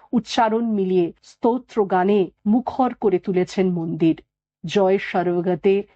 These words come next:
দেবী কামেশ্বরী নমস্তুতে।" সকলে আমার মধ্যে কি দেখছেন আমি কিছু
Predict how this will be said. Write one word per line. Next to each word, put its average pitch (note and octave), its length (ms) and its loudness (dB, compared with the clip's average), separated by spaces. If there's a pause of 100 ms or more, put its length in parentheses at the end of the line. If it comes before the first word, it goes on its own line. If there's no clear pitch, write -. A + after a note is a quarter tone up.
(200)
দেবী E3+ 420 2 (300)
কামেশ্বরী F#3 840 -2 (360)
নমস্তুতে।" F3+ 680 -2 (340)
সকলে A#3+ 540 -2 (300)
আমার G3+ 340 0
মধ্যে G3+ 480 -2
কি - 260 -8
দেখছেন E3+ 540 -4 (240)
আমি F#3 180 0
কিছু F3+ 440 -2